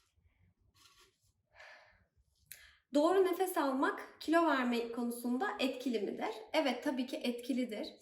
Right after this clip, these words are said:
Çünkü doğru nefes aldığımızda gerekli olan oksijen yediğimiz besinlerin yakılması için gerekli.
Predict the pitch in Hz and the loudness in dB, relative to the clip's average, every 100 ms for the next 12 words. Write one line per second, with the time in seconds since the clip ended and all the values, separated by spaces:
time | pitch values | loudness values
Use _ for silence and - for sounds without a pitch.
0 | - - 269 269 247 254 285 277 277 269 | -20 -10 -6 -2 0 0 0 -2 -2 -4
1 | 254 247 233 233 233 240 233 226 240 254 | -2 -2 -4 -4 -4 -4 -4 -2 -4 -4
2 | 269 247 214 - 254 - 247 220 208 277 | -4 -4 -6 -6 -6 -6 -6 -4 -6 -8
3 | - - - 240 240 269 294 247 247 - | -12 -14 -2 0 2 2 0 0 -4 -4
4 | 233 226 302 277 - 240 240 240 233 - | -4 -2 -2 -2 -2 -2 -2 -4 -6 -10
5 | 214 202 190 185 185 269 | -10 -8 -8 -10 -12 -12